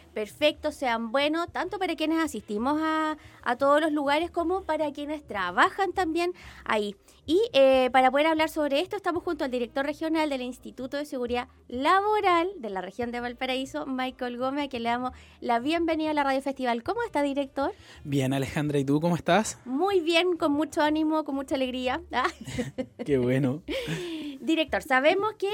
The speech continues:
Speaker 1: en un ratito más, eh, le va a tocar ya lo que es la fiscalización de las ramadas de acá de Sporting, pero ya hicieron la fiscalización previa a lo que es Alejo Barrio.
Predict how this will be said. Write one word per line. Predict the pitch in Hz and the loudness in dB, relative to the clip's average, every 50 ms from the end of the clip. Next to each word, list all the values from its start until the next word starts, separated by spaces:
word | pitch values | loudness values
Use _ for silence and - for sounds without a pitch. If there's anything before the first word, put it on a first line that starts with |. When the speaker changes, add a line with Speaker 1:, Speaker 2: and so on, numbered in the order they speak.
| 427 - | -2 -2
Speaker 1:
en | 302 311 320 | 0 0 0
un | 320 302 | 0 0
ratito | 311 311 311 294 311 311 302 | 0 -2 -2 -2 0 0 2
más, | 302 320 349 359 370 370 - | 2 2 2 2 0 -2 -2
eh, | 254 254 262 254 247 240 | 0 2 2 4 2 2
le | 233 226 | 0 0
va | 233 269 | 0 0
a | |
tocar | 269 294 277 285 294 302 262 | 0 0 0 0 0 0 0
ya | 233 277 285 302 | 0 0 2 2
lo | 302 302 | 2 2
que | 294 302 | 2 2
es | 302 | 0
la | 311 311 | 0 -2
fiscalización | - 302 294 - 262 262 247 - 240 240 - 285 320 359 392 392 349 | -4 -6 -6 -6 -6 -6 -6 -8 -10 -10 -6 -4 -2 -2 0 0 0
de | 359 359 381 415 427 | 0 -2 -2 -2 -2
las | 349 294 285 | -4 -4 -4
ramadas | 277 269 269 277 285 302 320 311 285 | -2 -4 -2 -2 -2 -2 -2 -2 -2
de | 285 | -2
acá | 277 277 294 302 320 339 330 294 | -2 -2 -2 0 0 0 -2 -2
de | 254 294 320 | -2 -2 -2
Sporting, | 339 320 - - 226 190 175 165 - - 214 254 269 262 | -2 -4 -6 -4 -2 0 0 0 -2 -6 -6 -6 -4 -2
pero | - 285 311 320 320 359 392 415 - 240 | 0 2 2 2 2 0 0 0 -2 -4
ya | 233 311 330 | -4 -2 -2
hicieron | 370 330 - 320 302 302 302 | 0 0 0 0 0 0 0
la | 320 302 | 0 -2
fiscalización | - 320 311 - 311 294 294 - 294 294 - 302 302 294 | -4 -4 -4 -4 -4 -4 -4 -6 -6 -4 -2 -2 -2 -2
previa | - 294 294 302 294 - 208 339 359 - - - - - - - | -2 -2 -2 0 0 0 -2 -2 -4 -8 -12 -18 -20 -18 -2 2
a | - 269 294 302 320 | 6 6 6 6 6
lo | 302 294 | 4 2
que | - 285 | 2 0
es | 277 269 | 0 0
Alejo | 277 269 269 269 - 269 240 | -2 -2 -2 0 0 2 4
Barrio. | 220 202 190 196 190 185 - | 4 4 4 2 0 -2 -2